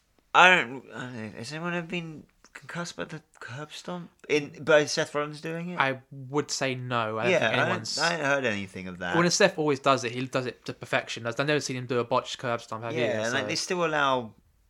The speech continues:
Speaker 1: like, super kicks to the fucking head.
Speaker 2: Yeah.
Speaker 1: Like, you know, they should allow that.
Speaker 2: Yeah.
Speaker 1: Um, Seth seems really good at doing it too.
Speaker 2: Oh, yeah.
Speaker 1: He seems like he does it in a really safe way,
Speaker 2: Well,
Speaker 1: so.
Speaker 2: even when he, well,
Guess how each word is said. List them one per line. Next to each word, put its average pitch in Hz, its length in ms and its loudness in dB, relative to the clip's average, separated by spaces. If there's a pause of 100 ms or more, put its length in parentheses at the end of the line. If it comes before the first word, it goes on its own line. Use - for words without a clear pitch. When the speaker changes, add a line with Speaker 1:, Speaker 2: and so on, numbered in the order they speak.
(240)
Speaker 1:
like, 110 260 0
super - 480 -6
kicks - 360 -10
to - 80 -14
the 92 40 -10
fucking 95 340 -16
head. 101 280 -8 (160)
Speaker 2:
Yeah. 110 60 -12
Speaker 1:
Like, 110 400 -6 (580)
you 135 140 -4
know, 110 200 0
they 135 220 -4
should 147 180 -6
allow 151 240 0
that. 139 440 0
Speaker 2:
Yeah. 107 200 -8 (480)
Speaker 1:
Um, 120 580 2 (520)
Seth 180 300 0
seems 156 280 -8
really 151 220 2
good 123 160 0
at 113 80 -6
doing 123 240 0
it 90 120 -10
too. - 140 -4
Speaker 2:
Oh, 180 140 10
yeah. 113 240 2
Speaker 1:
He 127 220 -4
seems 131 200 -6
like 131 140 0
he 131 60 -6
does 117 160 -4
it 107 80 -8
in 113 60 -8
a 110 80 -2
really 110 180 -4
safe 104 340 -4
way, 95 380 -2
Speaker 2:
Well, 156 120 0
Speaker 1:
so. 165 40 0
Speaker 2:
even 170 240 0
when 147 180 0 (160)
he, 139 200 -8 (140)
well, 131 220 -6